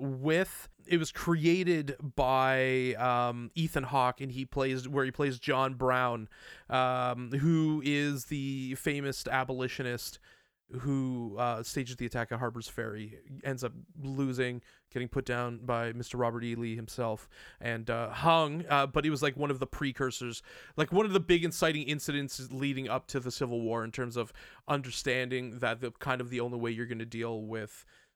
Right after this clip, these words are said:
uh, slavery is through, like, violent conflict. And, um, so it was him, it was Ethan Hawke and Mark Richards. They put it together.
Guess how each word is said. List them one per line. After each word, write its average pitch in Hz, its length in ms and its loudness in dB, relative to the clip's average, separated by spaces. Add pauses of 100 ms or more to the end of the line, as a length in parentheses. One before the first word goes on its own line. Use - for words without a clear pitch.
uh, 107 220 -6
slavery 117 560 -4
is 113 140 -8
through, 117 240 -8
like, 107 180 -6
violent 117 400 -2
conflict. 113 680 -6
And, 131 380 0
um, 131 400 2 (480)
so 170 240 4
it 160 140 6
was 156 520 0
him, 202 540 0
it 190 40 10
was 165 120 4
Ethan 196 220 0
Hawke 170 240 4
and 165 80 0
Mark 143 180 2
Richards. 160 300 0
They 156 80 0
put 160 140 0
it 135 60 -6
together. 147 360 0